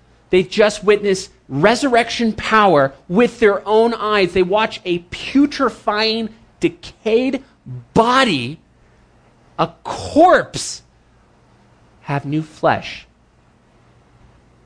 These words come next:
and start walking around, having life again. And how is it that they don't even believe after seeing that?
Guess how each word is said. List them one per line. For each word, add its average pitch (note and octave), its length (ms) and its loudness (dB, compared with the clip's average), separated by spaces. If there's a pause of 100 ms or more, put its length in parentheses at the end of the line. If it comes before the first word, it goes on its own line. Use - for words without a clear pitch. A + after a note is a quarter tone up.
(440)
and C3+ 180 -4
start D3 280 -2
walking C#3+ 640 -6 (960)
around, C#3 520 0 (320)
having C#3 320 -6
life C3+ 560 -2
again. A#2 420 -8 (1700)
And C#3+ 180 -12 (1000)
how F#3+ 380 -4
is F#3 120 -4
it D#3+ 120 -12
that D3+ 120 -12
they C#3+ 120 -10
don't D3+ 280 -6
even D3+ 220 -6
believe B2 420 -8
after A2 240 -10
seeing F3 480 -12
that? F#2+ 300 -18